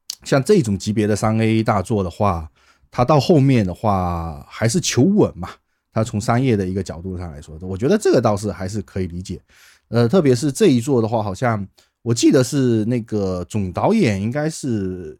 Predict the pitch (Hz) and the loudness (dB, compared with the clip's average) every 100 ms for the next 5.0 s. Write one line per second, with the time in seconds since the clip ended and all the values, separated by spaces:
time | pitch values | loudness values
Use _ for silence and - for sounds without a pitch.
0 | _ 107 110 131 139 170 147 143 - 254 | _ -6 -2 0 0 0 0 0 -2 -2
1 | 127 - 117 - 254 113 90 80 82 _ | -4 -4 -6 -2 -2 -2 -6 -10 -18 _
2 | - 269 143 110 190 139 107 95 95 73 | -8 -4 -2 0 0 0 -2 -4 -6 -8
3 | 73 82 - _ 143 - 135 95 92 95 | -16 -20 -20 _ -8 -4 -2 -4 -6 -8
4 | - 117 90 85 80 76 50 - - | -10 -10 -10 -12 -14 -18 -20 -20 -20